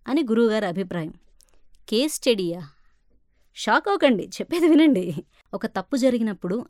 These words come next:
అదెందుకు జరిగిందని, అంతేకాకుండా ఆ తప్పు వల్ల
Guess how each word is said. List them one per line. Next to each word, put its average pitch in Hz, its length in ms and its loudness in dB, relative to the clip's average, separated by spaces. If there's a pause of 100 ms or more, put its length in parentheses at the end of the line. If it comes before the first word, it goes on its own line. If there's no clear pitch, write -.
(140)
అదెందుకు 190 380 -2
జరిగిందని, 196 640 -4 (180)
అంతేకాకుండా 175 840 -6 (340)
ఆ 185 60 -10
తప్పు - 380 -10
వల్ల 202 420 -6